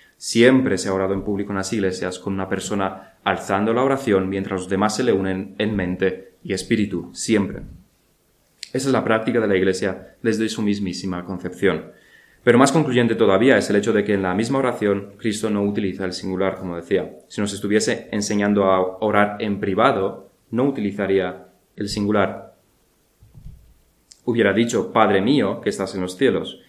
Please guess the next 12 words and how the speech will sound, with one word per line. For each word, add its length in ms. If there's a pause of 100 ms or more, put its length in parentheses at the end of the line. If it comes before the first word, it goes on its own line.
(240)
Sin 160
embargo, 280
nos 180
indica, 600
todo 240
indica 420
que 100
se 100
refiere 300
a 40
la 60
oración 500